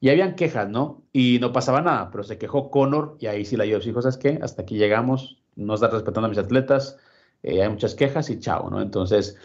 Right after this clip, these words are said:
muchos dicen, ¿no? Que, que, como siempre pasa, que no es natural, ¿no? Que sea tan grande, eh, Conor McGregor, porque está enorme, está enorme, grande,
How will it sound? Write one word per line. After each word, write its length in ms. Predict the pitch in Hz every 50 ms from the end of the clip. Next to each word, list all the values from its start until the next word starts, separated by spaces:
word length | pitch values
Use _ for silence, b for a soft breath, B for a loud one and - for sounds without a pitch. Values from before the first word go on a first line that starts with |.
| B B B B -
muchos 220 | 202 - 196 151
dicen, 280 | 143 139 135 135 107 104
¿no? 180 | 113 113 110
Que, 300 | - 110 98 92 90 90 -
que, 320 | - 90 90 87 87 90 - - - - - - - -
como 220 | - - 127 120
siempre 240 | 123 131 131 123 135
pasa, 180 | 117 120 - -
que 100 | - 131
no 60 | 131
es 40 | 135
natural, 480 | 143 135 135 135 131 131 123 120 117
¿no? 160 | 113 117 113 113
Que 100 | 113 107
sea 140 | 117 110
tan 120 | - 117 110
grande, 440 | 107 107 110 107 107 104 98 92 -
eh, 380 | - 92 92 - - - - -
Conor 220 | - 110 110 104
McGregor, 400 | 101 98 104 113 123 131 143 139
porque 160 | 139 - - -
está 140 | - 131
enorme, 380 | 117 113 110 117 131 131 120 107
está 200 | 92 92 98 107
enorme, 400 | 104 101 104 110 117 123 123 117
grande, 560 | 110 104 95 98 107 110 110 104 - B B